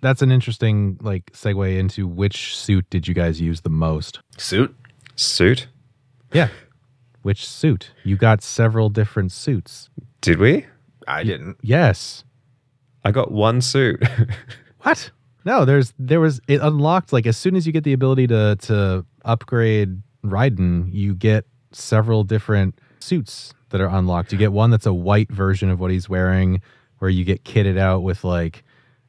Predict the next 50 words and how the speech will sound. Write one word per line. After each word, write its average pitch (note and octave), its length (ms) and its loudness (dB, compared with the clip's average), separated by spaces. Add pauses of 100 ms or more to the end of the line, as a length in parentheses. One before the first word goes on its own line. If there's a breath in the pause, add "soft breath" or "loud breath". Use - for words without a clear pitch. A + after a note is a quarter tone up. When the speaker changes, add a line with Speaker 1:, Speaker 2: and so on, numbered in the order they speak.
(180)
Speaker 1:
extra F#2+ 580 0
healing F#2+ 380 2
items. F2 600 0
There's F2+ 200 -2
a F2+ 60 0
green G#2 560 4
one F2+ 460 2 (440 soft breath)
where G2 120 2
you F#2+ 140 0
get, F#2+ 260 0
like, F2+ 240 -4
extra F#2 600 0
missiles, F#2 800 0 (300 soft breath)
and G2 80 0
there's G2+ 160 4
a F2+ 60 -4
red G#2 260 2
one F#2+ 240 2
where F#2 80 4
you E2+ 140 -2
get F#2+ 160 2
extra F#2+ 340 -2
grenades. E2+ 640 -2
And G2 160 0
then G2 140 2
you F#2+ 140 2
can G2+ 120 0
also F#2+ 300 0
play F#2+ 440 0
as F2+ 560 -4
Grey F2+ 320 -2
Wolf. A2+ 520 0 (240)
Did G2+ 120 -2
I, G#2+ 100 2
did F#2 140 -6
I G#2 60 0
have, B2 180 2
like, A#2 120 2
a G#2 60 4
D G#2 260 0
L G#2+ 140 4
C F#2+ 240 -6
Speaker 2:
Wait. G#2 120 0
Speaker 1:
you B2+ 100 0
guys C3+ 200 0
didn't D3 220 -2
have C#3+ 200 0
or D3 60 0
some D3+ 200 0
shit? D#3 320 -2